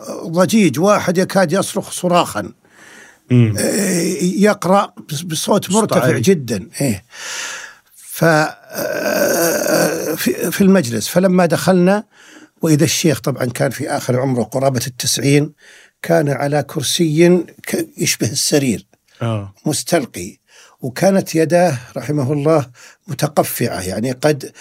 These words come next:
Speaker 1: ضعفت حركة أصابعه، وممسك بصورة مخطوطة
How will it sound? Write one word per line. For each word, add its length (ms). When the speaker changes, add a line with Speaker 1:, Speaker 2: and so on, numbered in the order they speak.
Speaker 1:
ضعفت 420
حركة 440
أصابعه، 640
وممسك 720
بصورة 540
مخطوطة 720